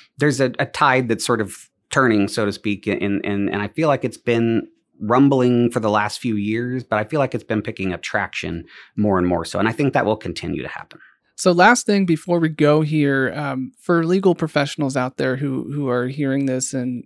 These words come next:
Speaker 2: getting interested maybe in what Heal has to offer or whether they just wanna learn more, what's the best way for them to go about that?
Speaker 1: So best way, certainly reach out to, uh, myself. Um, you can reach out to Julie Armstrong, uh, at the Bar Association as well.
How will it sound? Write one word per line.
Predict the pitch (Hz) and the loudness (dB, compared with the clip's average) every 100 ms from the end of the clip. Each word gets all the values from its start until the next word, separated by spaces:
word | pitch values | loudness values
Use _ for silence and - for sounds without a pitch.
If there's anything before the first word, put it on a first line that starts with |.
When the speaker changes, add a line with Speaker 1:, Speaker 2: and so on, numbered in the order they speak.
| - | -14
Speaker 2:
getting | 165 131 127 | -8 -6 -4
interested | 117 135 135 - 131 | -6 -4 -4 -4 -4
maybe | 127 135 127 | -4 -6 -6
in | 117 104 143 | -6 -8 -8
what | 123 | -8
Heal | 139 - 131 | -8 -8 -6
has | 135 - | -4 -6
to | - - | -6 -6
offer | 62 65 - 65 64 62 | -4 -6 -4 -4 -4 -6
or | 67 64 57 - _ _ - | -8 -6 -8 -10 _ _ -6
whether | 165 156 | -2 0
they | 151 151 | 0 -2
just | 151 147 | -2 -4
wanna | 143 135 | -4 -2
learn | 131 123 | -2 -2
more, | 123 127 | -2 -2
what's | 131 180 - | 0 0 0
the | 170 | 0
best | 147 143 - | 2 0 -2
way | 147 | -2
for | 131 139 | -2 -4
them | 123 | -6
to | 123 | -4
go | 123 | -4
about | 113 107 - | -4 -4 -4
that? | 80 - _ _ | -8 -10 _ _
Speaker 1:
So | - 156 160 _ _ | -6 -2 -2 _ _
best | 123 170 170 | 2 2 4
way, | 180 165 175 185 - - | 2 4 2 0 -8 -4
certainly | 143 131 127 | 0 2 2
reach | 123 135 135 | 2 2 4
out | 123 - | 2 2
to, | - 123 117 110 104 - | 0 0 0 0 -4 -4
uh, | 101 92 85 | -2 -2 -4
myself. | 85 101 - 139 151 - - | -2 0 2 2 0 -6 -4
Um, | 98 90 90 | -2 0 -2
you | 87 | -6
can | - 95 | -4 -4
reach | 98 95 | -2 -2
out | 95 95 | -4 -4
to | |
Julie | 95 101 101 95 | -8 -2 0 2
Armstrong, | 104 101 - 104 101 101 98 | 0 0 0 2 2 0 -2
uh, | 92 90 90 | -4 -4 -4
at | 95 | -6
the | 95 | -4
Bar | 98 98 | -2 -2
Association | - 101 - 101 98 - 92 | -2 -6 -6 -6 -6 -6 -6
as | 90 | -6
well. | 101 127 147 | -4 -2 -4